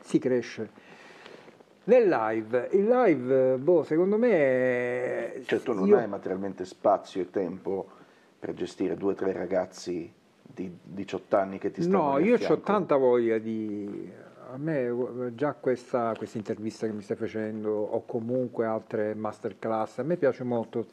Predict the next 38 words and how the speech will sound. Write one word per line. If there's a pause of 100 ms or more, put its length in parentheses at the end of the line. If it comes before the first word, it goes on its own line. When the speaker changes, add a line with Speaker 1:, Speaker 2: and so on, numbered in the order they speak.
(140)
Speaker 1:
se,
se,
se, (460)
eh,
se,
se
ci
riesco
sono
contento
a
trasferire (300)
la
mia
esperienza,
o
comunque
se
c'è
qualcuno
che
mi
vuole
chiedere
qualcosa,
a
me
fa, (400)
fa
solo
che
piacere,
quindi (320)
ho
voglia
di, (400)
di
farlo.